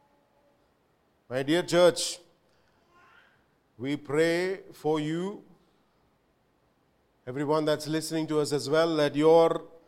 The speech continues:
a Christian because you have seen God. That today you are a, a believer because you fixed your eyes on Jesus. Amen. The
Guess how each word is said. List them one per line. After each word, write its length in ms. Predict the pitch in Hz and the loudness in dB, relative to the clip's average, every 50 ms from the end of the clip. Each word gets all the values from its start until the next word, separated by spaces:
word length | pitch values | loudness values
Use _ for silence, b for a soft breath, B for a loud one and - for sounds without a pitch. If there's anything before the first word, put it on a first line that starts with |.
| _ _ _ _ _ _ _ _ _ _ _ _ _ _ _ _ _ _ _ _ _ _ _ _ _ _ _ _ _ - | _ _ _ _ _ _ _ _ _ _ _ _ _ _ _ _ _ _ _ _ _ _ _ _ _ _ _ _ _ -6
a 140 | 139 143 147 | -6 -6 -6
Christian 640 | - - - - - 214 202 - - - 175 160 156 | -6 -10 -2 2 2 2 2 0 -2 -2 -2 -2 -2
because 320 | 151 147 147 160 151 139 | -2 0 0 -2 0 0
you 80 | 151 147 | 0 0
have 220 | 151 143 131 123 | 0 0 -2 -4
seen 440 | - - - 165 170 170 160 139 113 | -10 -10 -6 -4 -2 -2 -2 -4 -2
God. 340 | 120 147 143 135 110 95 - - - - _ _ _ _ _ _ _ _ _ _ _ _ _ _ _ _ _ _ _ _ _ _ _ _ _ _ _ _ _ _ _ _ _ _ | 0 0 2 2 0 -2 -8 -14 -20 -20 _ _ _ _ _ _ _ _ _ _ _ _ _ _ _ _ _ _ _ _ _ _ _ _ _ _ _ _ _ _ _ _ _ _
That 220 | - 139 139 139 - | -6 -4 -4 -4 -6
today 340 | 147 139 139 180 196 202 196 | -6 -2 2 4 6 6 6
you 240 | 196 185 175 175 | 6 4 4 6
are 140 | 175 170 170 | 6 6 8
a, 400 | 170 160 160 160 160 160 156 156 | 6 6 4 4 0 -2 -4 -4
a 40 | 151 | -4
believer 720 | 135 127 156 160 170 208 220 202 156 165 143 139 131 123 B B B B B - | -4 -4 -4 0 2 2 2 2 2 2 4 4 2 0 B B B B B -6
because 360 | 147 147 147 165 165 151 131 | -4 0 2 2 2 2 0
you 100 | 156 147 | -4 -4
fixed 480 | - - - 226 214 - - - - | -6 -4 -4 -4 -2 -2 -6 -2 2
your 140 | 208 196 165 156 | 2 4 4 4
eyes 440 | 156 151 151 160 156 131 - - - - | 4 4 2 0 -2 -4 -8 -10 -10 -12
on 240 | - 147 156 156 135 | -8 -6 -6 -6 -6
Jesus. 1080 | 117 120 135 160 160 160 139 117 127 92 - - - - - - - - - - - - _ _ _ _ _ _ _ _ _ _ _ _ _ 143 | -6 -8 -8 -6 -6 -6 -6 -6 -8 -8 -8 -8 -6 -6 -6 -8 -10 -12 -14 -16 -20 -20 _ _ _ _ _ _ _ _ _ _ _ _ _ -4
Amen. 520 | 156 165 165 160 160 156 143 120 101 90 87 90 113 | -2 -2 0 2 2 2 2 2 -2 -6 -10 -16 -12
The 180 | 120 143 156 | -4 0 0